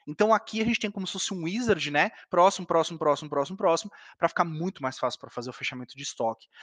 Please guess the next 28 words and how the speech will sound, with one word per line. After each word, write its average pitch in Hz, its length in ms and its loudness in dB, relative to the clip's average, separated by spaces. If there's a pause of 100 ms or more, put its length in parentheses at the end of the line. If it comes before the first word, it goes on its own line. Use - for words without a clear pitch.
(140)
E 170 100 8
aqui 165 200 2
a - 20 2
gente 208 260 2
tem 120 260 -6 (560)
validações 190 480 8
de 160 80 -2
como 180 180 -4
vai 170 120 0
ser 160 120 -6
feito 139 260 -8
o 180 40 -16
cálculo, 143 640 2 (240)
a 156 100 4
efetuação 165 560 -4
do 131 100 -8
cálculo 120 440 -4
em 147 40 -10
si, 160 480 -10
tanto 147 220 -10
o 135 40 -12
custo - 280 -10
padrão, 127 320 -2
mas 123 160 -8
principalmente 143 420 -8
o 120 40 -10
custo - 280 -14
médio, 165 540 2